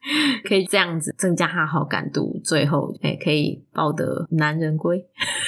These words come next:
<laughs> 抱得王子归，<laughs> 好，随便，反正就类似这样的游戏。所以李子的他这一篇呢，就是除了女主角之外，他有四个男主角，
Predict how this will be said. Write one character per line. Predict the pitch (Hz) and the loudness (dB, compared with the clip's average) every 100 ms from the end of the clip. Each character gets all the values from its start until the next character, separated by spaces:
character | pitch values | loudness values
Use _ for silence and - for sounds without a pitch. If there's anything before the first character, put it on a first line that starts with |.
| - 381 - | 0 0 2
<laughs> | 554 523 - 262 262 269 - 262 | 0 2 0 0 0 0 -2 0
抱 | 247 185 | 2 4
得 | 165 165 | 4 4
王 | 165 196 | 4 2
子 | 160 | 0
归， | 147 180 196 - - - | 2 4 4 4 0 -4
<laughs> | - 415 359 - | -4 0 2 2
好， | 156 | 0
随 | 151 156 | 2 2
便， | 180 156 | 2 2
反 | 156 175 | 2 2
正 | 240 254 | 2 2
就 | 277 | 0
类 | 226 233 175 | 4 4 4
似 | 170 202 170 | 4 4 4
这 | 156 | 4
样 | 151 - | 2 2
的 | - | 0
游 | 147 | 0
戏。 | 151 - 156 - | 2 2 0 -2
所 | - 175 165 | 0 2 4
以 | 170 - - | 4 2 0
李 | 190 185 | 2 2
子 | 190 | 2
的 | 160 | 4
他 | 190 175 | 4 4
这 | 180 170 | 4 2
一 | |
篇 | 175 160 156 | 2 2 2
呢， | 160 156 | 2 0
就 | 151 165 | 0 0
是 | 160 156 143 - 180 _ _ | 4 2 2 0 -6 _ _
除 | - 180 | 2 4
了 | 165 | 4
女 | 156 143 | 4 4
主 | 156 | 4
角 | 147 147 | 2 0
之 | - 156 | 0 2
外， | 147 143 | 4 2
他 | 143 151 147 | 0 0 0
有 | 139 - - - 170 | 0 0 -2 -4 -4
四 | - 208 170 | -2 0 2
个 | - - - _ _ - | 0 -4 -8 _ _ -2
男 | 143 139 | 0 2
主 | 143 | 2
角， | - | 2